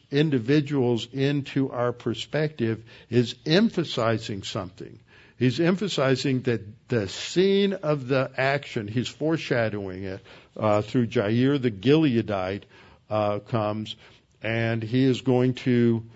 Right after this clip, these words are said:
uh, rule in that area, and then he's gonna die and be buried in, in Gilead. So he is, um,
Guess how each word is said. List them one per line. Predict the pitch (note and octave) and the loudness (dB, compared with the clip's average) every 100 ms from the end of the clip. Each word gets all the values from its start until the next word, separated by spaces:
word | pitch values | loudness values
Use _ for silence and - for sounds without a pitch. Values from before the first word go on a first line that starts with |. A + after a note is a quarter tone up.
| - _ _ | -20 _ _
uh, | A2+ G#2+ G2+ G#2 | -6 -4 -2 -4
rule | C3 A#2 C#3+ D3+ D3+ D3 | -4 0 2 4 4 2
in | C3+ A#2+ | 0 0
that | A#2+ A#2+ | 2 2
area, | A#2 A#2 A#2+ A2+ | 2 0 0 -2
and | A2 | -2
then | A#2 | -2
he's | A2+ | -4
gonna | - A2+ | -4 -6
die | G#2+ G#2+ A#2 A2 A2+ A2+ | -6 -10 -6 -2 0 -2
and | A2+ | -4
be | A2 | -6
buried | G2+ C#3+ F3+ D3 A2+ - | 0 2 4 4 2 -2
in, | A#2+ A2 G#2 G#2+ | -4 -4 -4 -10
in | A#2+ A2+ G#2 | -6 -6 -4
Gilead. | G2 A2 G2+ F#2+ F#2 F2 - _ - - - - - | -2 0 0 -4 -8 -12 -18 _ -20 -20 -20 -20 -12
So | - C#3+ C3+ | -2 4 4
he | C3 F3 | 6 6
is, | E3+ D3 B2 | 6 6 2
um, | C#3+ B2+ B2 A2+ | 0 0 -2 -8